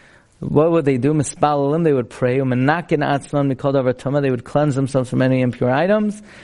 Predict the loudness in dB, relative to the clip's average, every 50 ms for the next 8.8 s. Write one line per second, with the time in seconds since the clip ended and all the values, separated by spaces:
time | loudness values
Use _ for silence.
0 | -20 _ _ -4 -4 -4 -4 0 0 2 2 2 2 2 2 2 0 0 0 0
1 | 0 0 0 0 -2 -2 -2 -4 -2 0 0 2 2 0 -2 -2 -4 -4 0 2
2 | 2 2 4 4 4 2 2 0 0 0 0 0 0 -2 -6 -14 -20 -20 -20 -20
3 | _ -20 -20 -20 -20 _ _ _ _ _ _ -2 0 0 0 0 0 0 0 0
4 | 2 2 2 2 4 2 2 0 0 0 0 -2 0 2 0 0 0 0 0 0
5 | 0 0 -2 -4 -10 -18 _ _ _ _ _ _ _ _ _ 0 2 4 4 4
6 | 4 2 0 -2 -6 -12 -6 -2 -2 -2 -2 0 0 0 0 2 2 2 2 2
7 | 2 0 0 0 0 -2 -2 -4 -2 0 0 0 0 -2 -2 -2 -2 0 0 -2
8 | -2 -2 0 0 2 2 2 2 2 0 -2 -6 -12 -18 -20